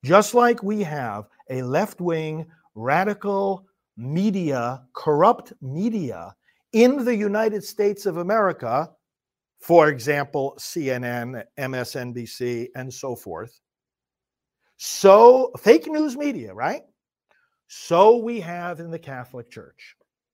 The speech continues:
There are various media outlets put themselves forward as Catholic news sources. They're crap. And what they do is communicate with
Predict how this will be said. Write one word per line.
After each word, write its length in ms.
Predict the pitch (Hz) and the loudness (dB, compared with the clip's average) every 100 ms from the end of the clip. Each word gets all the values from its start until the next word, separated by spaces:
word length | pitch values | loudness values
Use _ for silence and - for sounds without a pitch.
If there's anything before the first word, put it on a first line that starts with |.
| _ _ _ _ _ _ _ _ _ _ - | _ _ _ _ _ _ _ _ _ _ -8
There 100 | 135 | -6
are 180 | 127 123 | -4 -4
various 680 | 143 175 185 185 180 - _ _ _ _ _ _ | 0 0 0 -4 -8 -16 _ _ _ _ _ _
media 400 | 113 127 202 233 | -18 -12 -4 -2
outlets 680 | 202 190 127 90 - - - _ _ _ _ - - | 0 -2 -4 -16 -20 -20 -20 _ _ _ _ -20 -12
put 220 | 127 170 | -6 -4
themselves 500 | 208 214 202 214 208 | -4 -6 -4 -4 -6
forward 540 | - 202 208 175 131 113 | -6 -2 0 -2 -4 -8
as 160 | 110 | -14
Catholic 500 | - 127 156 - 175 | -16 -10 -10 -8 -12
news 340 | 147 160 185 160 | -10 -10 -10 -12
sources. 560 | - 175 165 139 110 | -6 -4 -4 -8 -16
They're 180 | - 127 | -10 -10
crap. 520 | - - 254 185 - - _ _ _ _ _ _ _ _ _ _ - | -10 -2 2 2 0 -12 _ _ _ _ _ _ _ _ _ _ -8
And 140 | 156 | 2
what 200 | 165 226 | 6 6
they 180 | 277 311 | 6 2
do 540 | 285 320 240 190 185 _ _ _ _ _ _ _ _ - | 0 0 0 -2 -6 _ _ _ _ _ _ _ _ 0
is 340 | 233 214 180 - - | 4 4 2 -10 -10
communicate 800 | 190 185 330 370 - 240 233 214 | -6 -6 -6 -8 -6 -4 -4 -6
with 500 | 277 247 139 151 | -6 -4 -4 -6